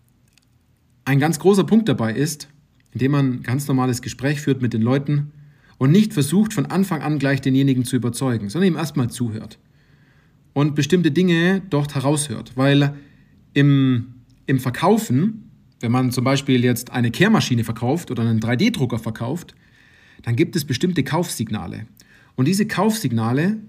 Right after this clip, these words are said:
die gibt es im drei D Druck auch. Dass der Gegenüber einfach sagt, "Hey, ich habe Interesse, erzähl mir doch da mal bitte mehr darüber." Und wenn Sie das nicht tun und sich dort angegriffen fühlen, dann lässt er das Ganze bleiben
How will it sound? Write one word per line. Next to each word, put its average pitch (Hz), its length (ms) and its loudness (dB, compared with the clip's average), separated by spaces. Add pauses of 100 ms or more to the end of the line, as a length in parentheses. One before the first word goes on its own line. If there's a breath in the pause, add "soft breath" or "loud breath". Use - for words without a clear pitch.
(120)
die 117 60 -2
gibt 175 240 -2
es 160 220 -2
im 120 180 -2
drei 113 160 -4
D 127 140 0
Druck 117 180 -6
auch. - 320 -8 (720 soft breath)
Dass 127 220 -2
der 127 180 4
Gegenüber 139 440 2
einfach 143 220 -2
sagt, 147 280 -4
"Hey, 175 120 2
ich 131 160 0
habe 120 140 -4
Interesse, 143 600 0 (400 loud breath)
erzähl 185 260 -2
mir 160 80 0
doch 139 100 0
da 135 140 0
mal 131 140 2
bitte 127 180 2
mehr 147 420 2 (240)
darüber." 131 560 0 (560 loud breath)
Und 147 380 2
wenn 147 120 2
Sie 139 80 0
das 151 200 0
nicht 143 160 0
tun 190 500 2 (840)
und 117 100 -4
sich 120 100 -2
dort 120 200 -4
angegriffen 127 440 0
fühlen, 135 440 0 (840 soft breath)
dann 120 120 0
lässt 135 260 0
er 143 60 2
das 127 180 -2
Ganze 127 260 -2
bleiben 123 600 -2